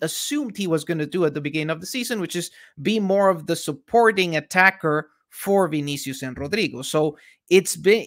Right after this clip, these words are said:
and, and, and all of this has been done as, like, a very natural evolution. Of course, it started, the team started more, perhaps more Bellingham centric, but now,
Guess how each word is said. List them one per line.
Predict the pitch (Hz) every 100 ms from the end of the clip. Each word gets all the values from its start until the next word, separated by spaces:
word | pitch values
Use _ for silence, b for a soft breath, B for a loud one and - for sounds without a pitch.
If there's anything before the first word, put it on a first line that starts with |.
| -
and, | 220 233
and, | 233
and | 208 220 -
all | 240 320
of | 277 151
this | 190 262 -
has | 190 190
been | 185 170 147
done | 156 214 285
as, | 175 170
like, | 156 151 143
a | 139
very | 151 262 214
natural | 143 170 220 - 156 151
evolution. | 143 175 269 - 143
Of | 143
course, | - 185
it | 160 151
started, | - 180 190 156
the | 151
team | - 208
started | 202 - 175 170 151
more, | 156 160 160 156 _ _ _ _ -
perhaps | 156 170 -
more | 156
Bellingham | 156 160 165 156 151 151
centric, | - 294 285 180 196 -
but | 175 147
now, | 175 220 190 180